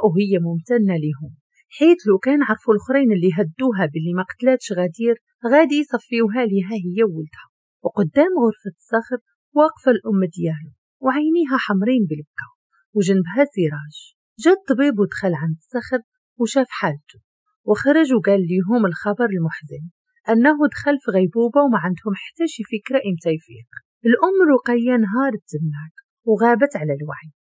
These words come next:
نقلوها لغرفة أخرى وعلقوا ليها السيروم.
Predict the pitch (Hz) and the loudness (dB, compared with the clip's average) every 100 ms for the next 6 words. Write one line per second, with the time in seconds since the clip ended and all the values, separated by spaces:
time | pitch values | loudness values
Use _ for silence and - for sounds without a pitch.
0 | _ 185 170 254 311 349 302 226 208 202 | _ -2 2 4 4 4 2 2 2 -2
1 | - 208 - 240 240 _ _ - 208 220 | 0 -2 0 -2 -2 _ _ -2 2 2
2 | 208 247 226 202 220 - 160 156 151 | 2 2 4 2 -2 -2 -2 -2 -10